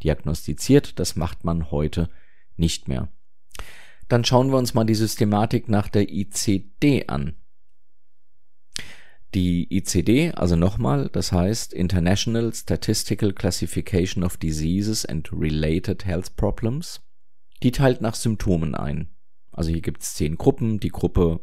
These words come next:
F null null bis F null neun, das sind alle organischen, einschließlich symptomatischer, psychischer Störungen. Bei der F zehn bis neunzehn sind psychische Verhaltensstörungen durch psychotrope Substanzen, also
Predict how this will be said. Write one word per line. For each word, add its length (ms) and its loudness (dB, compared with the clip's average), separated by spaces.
F 300 0
null 220 2
null 260 4
bis 160 -2
F 240 -4
null 180 2
neun, 320 2
das 160 0
sind 180 -2
alle 200 4
organischen, 880 0
einschließlich 800 0
symptomatischer, 1040 0
psychischer 500 0
Störungen. 800 2
Bei 120 -2
der 180 -2
F 180 -8
zehn 320 0
bis 180 -4
neunzehn 640 2
sind 380 -2
psychische 720 0
Verhaltensstörungen 1000 2
durch 240 -2
psychotrope 640 0
Substanzen, 800 -2
also 340 -2